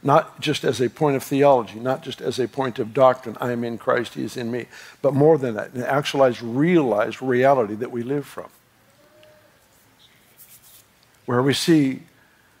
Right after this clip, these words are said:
the God of Scripture appear in unusual ways and rest upon people in unusual ways, the manifestations in the temple or tabernacle, that is actually the manifestation that,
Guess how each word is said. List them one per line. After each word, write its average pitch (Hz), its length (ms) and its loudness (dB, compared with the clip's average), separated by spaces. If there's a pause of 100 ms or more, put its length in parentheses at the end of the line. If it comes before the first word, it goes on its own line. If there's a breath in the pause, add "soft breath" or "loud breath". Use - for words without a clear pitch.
(140 soft breath)
the 131 80 -2
God 147 260 4
of 135 100 -4
Scripture 127 680 -2
appear 139 520 2
in 113 80 -2
unusual 127 540 2
ways 123 520 2
and 113 220 -6 (300 loud breath)
rest 143 340 2
upon 143 340 0
people 135 380 -2
in 123 100 -2
unusual 131 520 0
ways, 123 340 2
the 123 60 -8
manifestations 135 960 -2
in 127 100 -4
the 123 80 -4
temple 120 380 -4
or 110 100 0
tabernacle, 123 720 0 (400 loud breath)
that 143 280 4
is 139 200 2
actually 139 420 2
the 120 140 -4
manifestation 127 800 -4
that, - 80 -10